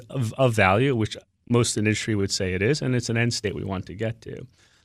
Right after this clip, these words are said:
The second is, what are the policy or regulatory changes that would be needed to enable that? Um, there are M O Us between D H S and all the agencies, uh, when the program was started, that were created when the program was started,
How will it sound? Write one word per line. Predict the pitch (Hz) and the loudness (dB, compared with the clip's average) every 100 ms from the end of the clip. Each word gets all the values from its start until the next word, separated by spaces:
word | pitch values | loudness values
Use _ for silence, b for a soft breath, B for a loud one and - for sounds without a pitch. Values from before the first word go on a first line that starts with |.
| - | -4
The | |
second | 117 - 151 - 131 90 | 0 2 2 0 0 2
is, | 104 107 - b b | 2 0 -4 b b
what | - 127 | 0 2
are | 165 | 4
the | 147 | 2
policy | - 120 120 120 - | 2 4 4 2 0
or | 101 | 2
regulatory | 107 160 165 - 98 95 | 4 4 2 2 2 2
changes | - 95 98 | 0 -2 0
that | 98 | 0
would | 101 | 0
be | 104 | 0
needed | 104 101 | 0 0
to | - 101 | -2 -2
enable | 110 127 101 | 0 0 0
that? | 67 64 - b b b - | -4 -4 -6 b b b -14
Um, | 92 101 | -8 -4
there | 110 107 | 0 2
are | 120 | 2
M | - 131 | 4 4
O | 123 | 4
Us | 117 113 135 - | 4 4 2 0
between | - - 113 | -6 0 0
D | 107 113 | 2 2
H | 110 110 | 2 0
S | 110 110 - | 0 0 0
and | 104 | 0
all | 107 | 0
the | 95 | 0
agencies, | 98 110 117 - 113 117 113 - - | 0 0 -2 -2 0 0 -2 -10 -10
uh, | 107 104 | -6 -2
when | 104 110 | 0 0
the | 104 | 0
program | 117 113 110 | 2 2 0
was | 104 | -2
started, | - 98 101 | -4 -2 2
that | |
were | 127 | 2
created | - 110 120 | 4 2 4
when | 110 | 2
the | 107 | 0
program | 117 104 101 | 0 0 -2
was | - | -4
started, | 98 98 143 | -2 0 0